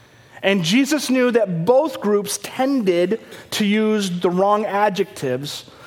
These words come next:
to describe and categorize people. Jesus knew that in, in that group of people that he was talking to on this day, they tended to think in terms of good and bad. They tended to think in terms of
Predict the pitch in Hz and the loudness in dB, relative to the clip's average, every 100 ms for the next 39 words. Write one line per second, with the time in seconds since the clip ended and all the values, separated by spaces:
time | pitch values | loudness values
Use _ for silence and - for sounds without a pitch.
0 | - - 180 196 - - 208 208 202 196 | -8 -4 0 0 0 2 2 4 4 4
1 | 190 185 - - 151 160 - 214 214 175 | 2 -2 -12 -10 -6 -6 0 2 2 2
2 | 165 151 151 151 - 208 147 95 - _ | 0 2 0 -2 -6 -6 -6 -10 -12 _
3 | _ - - - _ _ _ _ _ 160 | _ -20 -20 -20 _ _ _ _ _ -2
4 | 180 254 269 277 262 240 226 226 226 226 | 0 0 0 0 4 4 2 0 2 4
5 | 247 220 202 262 185 - - - 170 - | 2 2 0 0 0 -6 -18 -8 -6 -2
6 | 233 196 185 226 214 - 247 220 196 190 | 0 0 0 0 -2 0 0 0 -4 -4
7 | 165 127 - - - - 156 190 190 - | -4 -6 -8 -20 -20 -6 0 0 0 0
8 | 190 156 135 - - - - 196 190 - | 0 0 -4 -12 -20 -20 -4 0 0 0
9 | 247 247 214 214 - 247 220 208 202 214 | 0 2 0 -2 0 -2 0 -2 -2 -2
10 | 175 156 156 190 202 202 180 180 185 220 | 0 -2 2 2 4 2 2 2 4 2
11 | 247 - - - - - - _ _ _ | -2 -12 -20 -20 -20 -20 -20 _ _ _
12 | _ _ 196 208 - 233 226 214 214 226 | _ _ 2 2 0 0 2 2 0 -2
13 | 208 214 202 220 196 202 196 | -2 -4 0 0 2 0 0